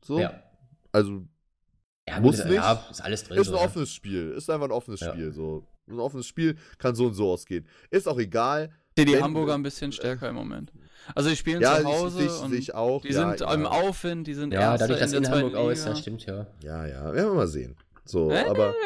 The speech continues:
Speaker 3: wir mal
Speaker 1: wir haben jetzt
Speaker 3: sehen.
Speaker 1: auch, wir haben jetzt erstmal schön zwei null auf den Sack bekommen.
Speaker 3: Ja, das
Speaker 1: Gegen
Speaker 3: war
Speaker 1: Bielefeld. Shoutout, Shoutouts übrigens
Speaker 3: Aber
Speaker 1: gehen raus an Arminia Bielefeld.
Speaker 2: <laughs>
Speaker 1: Vielen Dank,
Speaker 3: Die, die aber,
Speaker 1: dass ihr
Speaker 3: ähm,
Speaker 1: das Aufstiegsrennen weiter spannend haltet.
Speaker 3: Ja, genau, die aber auch nur meines Erachtens gewonnen haben, weil, ähm,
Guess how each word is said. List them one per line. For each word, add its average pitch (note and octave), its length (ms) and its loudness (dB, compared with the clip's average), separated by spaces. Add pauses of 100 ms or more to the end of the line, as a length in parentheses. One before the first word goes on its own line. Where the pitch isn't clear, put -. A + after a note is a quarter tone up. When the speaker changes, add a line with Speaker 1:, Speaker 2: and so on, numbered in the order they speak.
Speaker 3:
wir B3 60 2
mal G#3 140 0
Speaker 1:
wir - 60 4
haben D#3 60 8
jetzt D3 100 6
Speaker 3:
sehen. D3 100 4
Speaker 1:
auch, C3+ 180 4
wir - 100 2
haben D3 80 2
jetzt C3 120 4
erstmal B2+ 280 -4
schön B2+ 180 -6
zwei A2+ 200 -2
null G#2 100 -2
auf - 80 -8
den F2 140 -12
Sack - 300 -18
bekommen. C#2+ 380 -14 (340)
Speaker 3:
Ja, A#2 200 -6
das G#2 120 -4
Speaker 1:
Gegen F2 120 -6
Speaker 3:
war - 100 -10
Speaker 1:
Bielefeld. F#2 540 0 (100)
Shoutout, A#2+ 540 2
Shoutouts A#2 260 0
übrigens A2 280 -4
Speaker 3:
Aber C3+ 100 4
Speaker 1:
gehen F#2 100 -8
raus G2+ 260 -2
an F#2 120 -6
Arminia F2 280 -8
Bielefeld. F#2+ 580 -2 (160)
Speaker 2:
<laughs> A2 320 -2
Speaker 1:
Vielen G#2+ 240 2
Dank, G2 180 6
Speaker 3:
Die, G#3 140 -2
die F3+ 240 0
aber, F3 400 0
Speaker 1:
dass D#3 280 0
ihr G#2+ 60 0
Speaker 3:
ähm, G#2+ 60 2
Speaker 1:
das G2+ 120 -2
Aufstiegsrennen G#2+ 540 -2
weiter F#2 180 0
spannend E2+ 340 -6
haltet. D#2 240 -6
Speaker 3:
Ja, D#3 160 -4
genau, D#3+ 220 -4
die D3+ 200 -4
aber D3+ 400 -2
auch D3 320 -6
nur E3 460 -6
meines E3 340 -8
Erachtens F3 320 -10
gewonnen D#3 300 -8
haben, D#3 260 -6
weil, D3 500 -6
ähm, - 560 -8